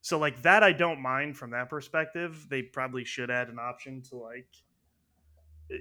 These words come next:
go to character select that's easier for people who wanna do that. But, like, if you're gonna play online, like, I don't think most people are changing their character very often.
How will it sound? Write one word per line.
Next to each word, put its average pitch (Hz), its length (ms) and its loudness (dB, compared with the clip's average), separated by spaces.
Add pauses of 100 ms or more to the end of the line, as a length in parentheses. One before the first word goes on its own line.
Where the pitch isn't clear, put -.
(320)
go 131 160 -2
to 139 100 -6
character 147 420 -4
select 151 440 -4
that's 147 200 -10
easier 156 360 -10
for 147 160 -12
people 151 300 -14
who 151 120 -10
wanna 156 220 -6
do 151 180 -10
that. 165 220 -4
But, 139 100 -8
like, 123 180 -6
if 127 120 -10
you're 165 100 -6
gonna 160 200 -4
play 127 360 -6
online, 123 560 -6
like, 123 200 -8
I 123 60 -4
don't 135 160 -6
think 135 200 -12
most 120 200 -14
people 117 280 -16
are 107 60 -14
changing 107 380 -18
their 101 100 -20
character - 420 -16
very 57 240 -12
often. - 460 -16